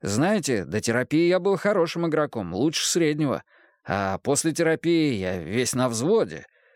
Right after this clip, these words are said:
Это напряжение, я сбрасываю карты,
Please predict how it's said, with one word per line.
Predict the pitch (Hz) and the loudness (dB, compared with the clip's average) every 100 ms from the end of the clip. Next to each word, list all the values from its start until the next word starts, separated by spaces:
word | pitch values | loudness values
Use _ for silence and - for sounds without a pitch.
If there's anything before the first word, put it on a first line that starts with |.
| _ _ - | _ _ -8
Это | 107 120 | -4 0
напряжение, | 135 - 123 101 156 160 143 131 113 92 67 52 - _ - | -2 0 -2 2 2 2 0 -2 -2 -4 -8 -14 -18 _ -14
я | 92 104 135 | -4 -2 0
сбрасываю | 131 160 165 180 175 | 2 2 2 0 0
карты, | - 131 147 - 131 110 | 0 0 0 0 -2 -2